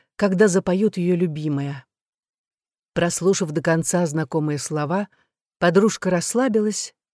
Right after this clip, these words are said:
всплакнула и сказала довольно громко: "Ох, горе-то какое!"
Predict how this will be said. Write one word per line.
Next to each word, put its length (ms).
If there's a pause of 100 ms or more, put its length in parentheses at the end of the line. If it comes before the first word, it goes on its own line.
(160)
всплакнула 760
и 60
сказала 560
довольно 380
громко: 480 (680)
"Ох, 480 (320)
горе-то 520
какое!" 600